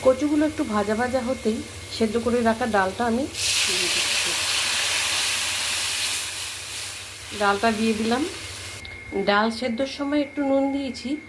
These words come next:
কচুতেও নুন দিয়েছিলাম একটু, সেই অনুপাতে আমি নুন দিয়ে দিলাম, সামান্য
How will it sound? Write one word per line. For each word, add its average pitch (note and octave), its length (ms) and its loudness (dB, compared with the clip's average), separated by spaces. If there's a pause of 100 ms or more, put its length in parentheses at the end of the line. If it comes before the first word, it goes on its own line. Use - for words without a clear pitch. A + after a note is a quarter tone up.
(300)
কচুতেও A#3+ 460 2
নুন C4 280 4
দিয়েছিলাম G3+ 400 2
একটু, G3 280 -4 (760)
সেই C4 260 -2
অনুপাতে A#3 460 2 (120)
আমি B3+ 140 4 (600)
নুন G#3 140 4 (100)
দিয়ে G#3+ 160 2
দিলাম, A#3 280 2 (1200)
সামান্য A#3 320 4